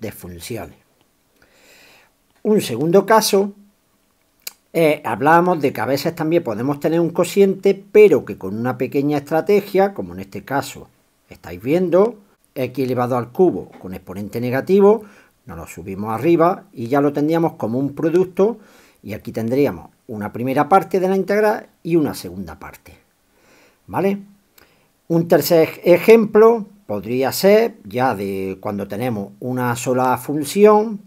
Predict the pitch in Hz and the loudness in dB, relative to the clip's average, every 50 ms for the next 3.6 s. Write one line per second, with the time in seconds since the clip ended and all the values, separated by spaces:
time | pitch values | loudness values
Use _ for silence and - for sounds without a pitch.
0 | _ - - 80 - - - - - 78 80 - - 180 220 - - - - _ | _ -16 -16 -14 -14 -14 -16 -16 -16 -16 -12 -8 -4 -4 -4 -4 -6 -10 -16 _
1 | _ - - 80 73 - _ - - - - 110 92 78 85 127 196 202 - _ | _ -20 -20 -18 -18 -18 _ -20 -20 -18 -16 -14 -14 -12 -10 -10 -12 -12 -14 _
2 | _ _ _ _ _ _ _ _ _ _ _ _ _ _ _ _ _ _ _ _ | _ _ _ _ _ _ _ _ _ _ _ _ _ _ _ _ _ _ _ _
3 | _ _ _ - 120 131 147 180 196 190 - - | _ _ _ -8 -4 0 2 2 2 2 0 -6